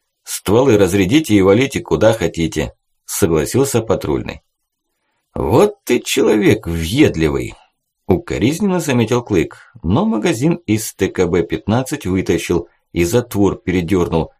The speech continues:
на лету поймав вылетевший патрон. Остальные повторили его действия,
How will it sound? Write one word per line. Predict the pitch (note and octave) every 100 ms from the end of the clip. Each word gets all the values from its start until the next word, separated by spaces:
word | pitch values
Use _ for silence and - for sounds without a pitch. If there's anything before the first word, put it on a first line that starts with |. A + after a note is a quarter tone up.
| _
на | E2+ E2+
лету | C#2+ - B2+
поймав | B2 D#2 D2+ F#2 F#2+
вылетевший | D#2 E2 D2+ D#2 D2 D#2+
патрон. | D2+ D#2+ - - G#2 - _ _ _ _ _ _ _ _ _
Остальные | - D2+ - E2 A#2 A3 G#3
повторили | - D#3 E3+ D3 G#2+ G2
его | F#2+ F2+
действия, | E2 F2 D#2+ - E2 D#2+ D#2